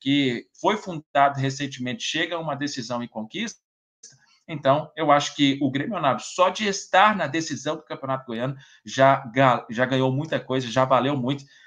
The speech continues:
Eu acredito muito na equipe, na juventude, na força de vontade dos atletas de conquistar aí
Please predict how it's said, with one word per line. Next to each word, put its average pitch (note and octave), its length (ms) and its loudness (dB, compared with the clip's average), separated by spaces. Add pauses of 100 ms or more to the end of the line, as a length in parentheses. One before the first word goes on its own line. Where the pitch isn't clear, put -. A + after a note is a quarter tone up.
Eu E3 60 8
acredito G3+ 360 0
muito G3+ 220 -8
na F#3+ 100 2
equipe, D#3 320 -2
na C#3 100 0
juventude, C#3 540 -4
na C3+ 160 0
força D3+ 400 -6
de C3+ 80 -8
vontade A#2+ 380 -4
dos B2 120 -16
atletas A#2 420 -4
de - 100 -10
conquistar C3 400 -2
aí A2 220 -2